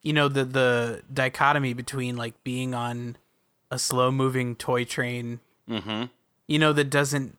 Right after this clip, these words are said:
Speaker 1: do much, and then you sort of, like, zoom into the micro level, and it, it feels really epic.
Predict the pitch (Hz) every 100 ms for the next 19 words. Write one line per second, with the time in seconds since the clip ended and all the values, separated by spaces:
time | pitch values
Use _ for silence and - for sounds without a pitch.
0 | - 131 143 151 131 120 - 131 123 123
1 | 120 120 127 - 127 117 120 117 117 127
2 | 131 135 131 131 139 123 117 120 123 -
3 | 123 120 117 123 120 117 110 - 117 -
4 | - 135 123 123 120 113 117 110 104